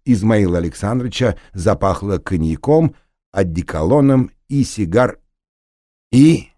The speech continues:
собачье сердце. Сть,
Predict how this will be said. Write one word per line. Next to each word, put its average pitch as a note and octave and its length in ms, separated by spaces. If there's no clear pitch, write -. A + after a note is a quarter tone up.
собачье B2 640
сердце. - 600
Сть, - 340